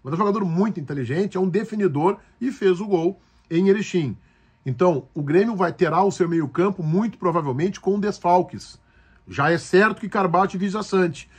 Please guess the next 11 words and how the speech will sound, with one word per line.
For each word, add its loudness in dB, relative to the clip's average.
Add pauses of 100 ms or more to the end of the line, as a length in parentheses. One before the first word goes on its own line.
(120)
Se -2
perder 2
o 2
P 4
P, 2 (220)
complica 2
mais 2
ainda. 0 (640)
Então, 2
o -4
seguinte: -2